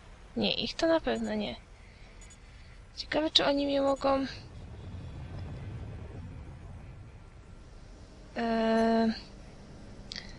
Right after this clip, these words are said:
że tak powiem, zobaczyć, kiedy się skradam tutaj.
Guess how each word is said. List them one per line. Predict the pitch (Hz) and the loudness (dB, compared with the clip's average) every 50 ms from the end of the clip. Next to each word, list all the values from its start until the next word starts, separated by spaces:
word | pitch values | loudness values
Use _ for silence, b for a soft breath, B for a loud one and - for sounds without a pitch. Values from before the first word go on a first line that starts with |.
| B B B - - | B B B -12 -6
że | - - 254 | -6 -4 -2
tak | - 262 254 - | 0 -2 -2 2
powiem, | - 269 262 254 254 262 233 B B B - - - - - - - - - - | 4 6 8 8 8 6 4 B B B -12 -14 -14 -14 -14 -14 -14 -14 -10 -8
zobaczyć, | 254 233 247 254 240 247 240 - - - - 247 - - - - - - - - - - - - - - - - - - - - - - - - - - - - - - - - - - - - - - - - - - - - - - - - - - - - - - | -2 0 2 4 6 8 6 8 8 6 4 4 6 6 6 6 4 0 -6 -10 -10 -10 -12 -12 -12 -12 -12 -10 -10 -10 -10 -10 -10 -10 -10 -10 -10 -10 -10 -10 -10 -10 -8 -8 -8 -8 -8 -8 -8 -8 -8 -8 -8 -8 -8 -8 -8 -8 -8 -10 -10 -12 -12 -12 -8 -4
kiedy | - 247 233 233 233 | -4 -2 0 4 4
się | - 247 | 6 6
skradam | 240 - - - 262 240 240 233 233 233 233 | 4 2 0 2 4 4 6 6 6 6 4
tutaj. | 226 220 214 - - 208 - 233 - - - - | 4 2 -2 -2 -2 -2 -2 -2 -4 -6 -8 -10